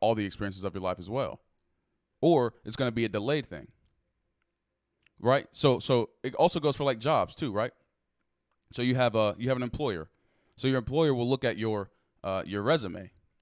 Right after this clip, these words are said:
okay, and they'll see how many jobs you've had for the past, you know, like, several years or so, and they'll see how many times you left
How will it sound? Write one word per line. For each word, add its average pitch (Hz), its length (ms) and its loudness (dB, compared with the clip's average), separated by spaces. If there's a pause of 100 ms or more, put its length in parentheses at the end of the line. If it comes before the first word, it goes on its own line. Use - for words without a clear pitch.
(120)
okay, 120 220 -2
and 123 80 0
they'll 147 60 2
see 139 180 -2
how 120 200 0
many 135 160 0
jobs 113 360 0
you've 107 140 -6
had 101 300 -4
for - 80 -8
the 95 80 -4
past, 101 360 -6
you 98 60 -10
know, 90 280 -8
like, 82 140 -10 (120)
several 107 380 -4
years 101 200 -4
or 101 60 -6
so, 92 300 -4 (440)
and 123 140 -2
they'll 127 80 0
see 120 200 -4
how 117 160 0
many 110 220 -4
times 107 360 -4
you 110 80 -4
left 120 400 -4